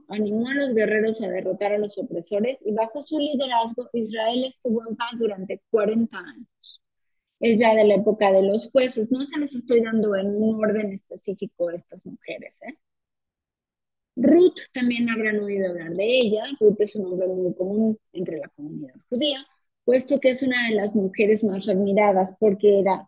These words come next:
leal, dedicada, trabajadora, fiel a Dios y, como les decía antes, no era israelita. Se casó con alguien de los hebreos, pero ella no era israelita de origen.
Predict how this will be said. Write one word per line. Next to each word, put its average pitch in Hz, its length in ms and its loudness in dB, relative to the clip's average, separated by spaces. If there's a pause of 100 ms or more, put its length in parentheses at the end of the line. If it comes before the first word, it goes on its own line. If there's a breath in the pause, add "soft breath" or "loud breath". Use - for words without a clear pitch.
leal, 240 580 0
dedicada, 208 760 2
trabajadora, 208 840 0 (340)
fiel 240 300 6
a 220 60 4
Dios 220 500 4
y, 233 200 4
como 208 180 2
les 202 180 0
decía 226 300 2
antes, 240 340 0
no 240 340 6
era 233 220 2
israelita. 226 680 4 (500)
Se - 260 0
casó 285 480 -2 (680)
con 220 240 2
alguien 233 540 2
de 196 440 4
los 208 580 0
hebreos, 160 800 2 (380)
pero 214 280 6
ella 190 360 4
no 240 360 4
era 185 260 0
israelita 175 600 0
de 180 120 0
origen. 240 560 0